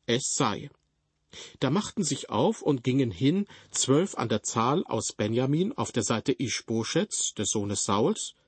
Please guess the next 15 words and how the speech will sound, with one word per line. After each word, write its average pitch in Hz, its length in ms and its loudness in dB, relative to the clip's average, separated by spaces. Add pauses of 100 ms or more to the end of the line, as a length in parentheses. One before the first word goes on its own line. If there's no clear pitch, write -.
(360)
und 123 180 2
zwölf 143 400 2
von 165 160 2
den 127 140 4
Männern 143 380 2
Davids. - 640 -4 (420)
Und 170 360 2
ein 107 240 -2
jeder 147 460 2
ergriff 120 440 2
den 117 180 2
andern 151 420 4 (280)
bei 120 100 2
dem 110 180 0
Kopf - 320 0